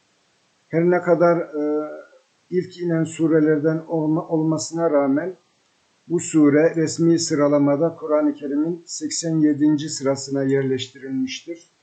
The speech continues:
Ve ayatuha tis'a aşarate, on dokuz ayetten meydana gelmektedir. Evet, bu sureye Beyne Yedeyi Sure, surenin takdimi başlığıyla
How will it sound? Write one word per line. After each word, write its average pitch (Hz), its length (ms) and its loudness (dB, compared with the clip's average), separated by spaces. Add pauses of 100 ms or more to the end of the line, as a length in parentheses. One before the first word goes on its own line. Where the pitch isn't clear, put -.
(920)
Ve 151 140 4
ayatuha 170 1040 2 (720)
tis'a 175 540 -2
aşarate, 160 840 0 (640)
on 170 240 4
dokuz 156 400 0
ayetten 156 680 2
meydana 151 560 2
gelmektedir. 135 1000 -2 (880)
Evet, 123 180 -4 (180)
bu 160 100 0
sureye 160 720 4 (720)
Beyne 165 400 6
Yedeyi 156 420 6
Sure, 135 600 0
surenin 160 500 2
takdimi 151 720 -2
başlığıyla 147 920 -2